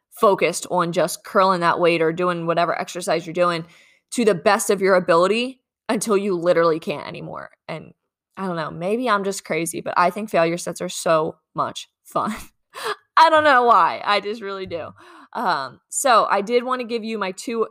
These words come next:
biggest tips to perform failure sets, how to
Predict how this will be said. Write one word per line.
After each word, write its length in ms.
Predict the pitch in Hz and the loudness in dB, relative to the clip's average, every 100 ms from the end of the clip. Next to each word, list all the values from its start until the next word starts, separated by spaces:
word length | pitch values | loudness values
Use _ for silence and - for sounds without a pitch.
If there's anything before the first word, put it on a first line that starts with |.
| - | 0
biggest 420 | 214 208 247 - | 2 2 0 -6
tips 440 | - 196 196 - - _ _ _ | -2 0 0 -4 -16 _ _ _
to 380 | - 226 214 185 - | -6 -2 2 0 0
perform 540 | 208 208 208 233 226 | -6 -4 -4 -4 -6
failure 340 | - 226 226 226 | 0 2 2 0
sets, 300 | 226 220 240 | -2 -2 2
how 160 | 175 180 | 2 2
to 300 | 185 175 160 | -2 -2 -4